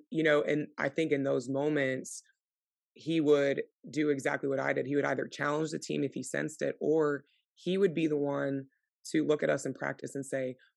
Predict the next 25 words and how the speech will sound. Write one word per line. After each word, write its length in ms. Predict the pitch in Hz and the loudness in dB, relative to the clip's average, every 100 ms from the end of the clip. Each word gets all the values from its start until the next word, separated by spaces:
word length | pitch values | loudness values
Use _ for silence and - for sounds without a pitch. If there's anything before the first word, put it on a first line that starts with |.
| _ _ _ - - | _ _ _ -20 -4
"You 120 | 151 | 0
know 100 | 147 | 2
what? 200 | 143 143 | 2 2
These 180 | 156 160 | -2 -4
kids 160 | 147 | -4
are 60 | 131 | -4
really 260 | 135 135 127 | -4 -4 -4
down 500 | - 117 113 110 143 _ _ _ | -6 -6 -8 -8 -12 _ _ _
and 240 | 143 139 131 | -6 -4 -2
we 180 | 160 151 | 2 2
need 220 | 143 143 | 2 0
to 100 | 143 | -2
make 200 | 135 131 | -2 -2
it 120 | - | -6
fun 240 | - - - | -8 -8 -6
today." 380 | - - - - _ - | -6 -4 -6 -10 _ -2
Whether 300 | 147 151 143 | 2 4 4
that's 280 | 147 143 - | 4 0 -2
they're 140 | 143 | -4
competing 420 | - - 165 160 | -4 -4 -2 0
on 120 | 156 | 0
every 160 | 151 151 | 0 -2
possession, 440 | 147 147 147 147 143 | -2 -2 -2 -2 0
whether 280 | 143 139 | 0 0
it's, 300 | 139 135 - | 0 -2 -8